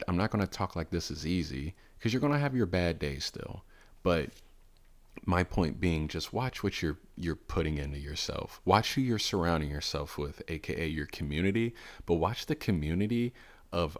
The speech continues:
items and things of this world that you're also surrounding yourself with. It's a beautiful thing, man. Your boy is just out here, out herein,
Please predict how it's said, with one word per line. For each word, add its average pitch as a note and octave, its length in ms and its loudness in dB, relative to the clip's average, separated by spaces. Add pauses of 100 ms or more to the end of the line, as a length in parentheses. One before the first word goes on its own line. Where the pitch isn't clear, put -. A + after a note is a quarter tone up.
(100)
items D2+ 720 -2
and D#2+ 260 -2
things D#2+ 580 -2
of D#2 180 -8
this - 180 -6
world D2 460 -6
that D2+ 200 -8
you're - 140 -8
also C#2+ 440 -6 (440)
surrounding C#2 600 -4
yourself - 440 -10
with. - 240 -16 (1900)
It's - 100 -10
a A2 40 -2
beautiful D#2 460 -4
thing, D#2+ 380 -4
man. D2+ 340 -8 (600)
Your D#2+ 120 -8
boy E2 300 -4
is D2 180 -8
just - 500 -10
out D#2 280 -8
here, D2+ 460 -10 (1400)
out E2+ 260 -6
herein, E2 520 -2